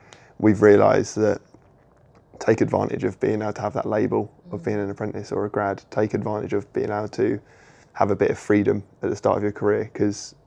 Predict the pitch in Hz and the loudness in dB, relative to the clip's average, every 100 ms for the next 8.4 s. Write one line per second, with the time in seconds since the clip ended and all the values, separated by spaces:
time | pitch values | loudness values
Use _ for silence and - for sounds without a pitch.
0 | _ _ - - - 110 107 - - 101 | _ _ -8 -2 4 4 4 -2 -2 0
1 | - 107 - 110 - 107 110 110 110 107 | 0 0 2 2 0 -2 0 2 0 0
2 | - 113 110 107 104 95 101 - - 107 | -4 -2 0 0 0 0 -4 -6 0 0
3 | 110 - - _ _ 110 104 107 101 - | 0 -4 -20 _ _ -8 -4 -4 -4 -4
4 | 101 107 104 101 104 101 117 _ 151 117 | -4 0 0 0 0 -2 -4 _ -10 -8
5 | - 104 101 98 98 101 101 101 - 101 | -4 -6 -6 -8 -8 -6 -8 -8 -10 -10
6 | - 110 113 - - - - - - - | -8 -8 -6 -4 -6 -6 -6 -6 -8 -6
7 | 110 101 - - - 104 104 98 101 - | -8 -6 -8 -8 -6 -6 -4 -6 -8 -10
8 | 101 - - 101 | -14 -12 -12 -12